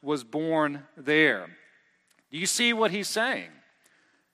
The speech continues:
He points to these other nations. Rahab is, is another name for, for Egypt. Rahab is kind of this, uh, beast that is sometimes used to describe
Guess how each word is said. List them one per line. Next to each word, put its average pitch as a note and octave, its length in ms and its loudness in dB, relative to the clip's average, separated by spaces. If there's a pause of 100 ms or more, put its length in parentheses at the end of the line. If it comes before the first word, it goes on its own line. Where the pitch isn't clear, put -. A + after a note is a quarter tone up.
(100)
He F#3+ 140 0
points A#3+ 460 0
to A3+ 100 0
these G3+ 240 2
other G#3 280 4
nations. F#3+ 840 0 (260)
Rahab F3+ 560 6
is, C#3+ 220 -2
is C3 180 -6
another D3 280 0
name D3+ 240 2
for, C3+ 340 -4
for B2+ 180 -12
Egypt. D3+ 560 -4
Rahab C#3 360 0
is - 120 -10
kind C3+ 160 -4
of A2 80 -8
this, A#2+ 260 -4 (640)
uh, G2 220 -8 (180)
beast D#3+ 560 -4
that B2+ 220 0
is A#2 180 -6
sometimes C3 580 -6
used B2+ 280 -6
to A#2+ 60 -12
describe B2 720 -4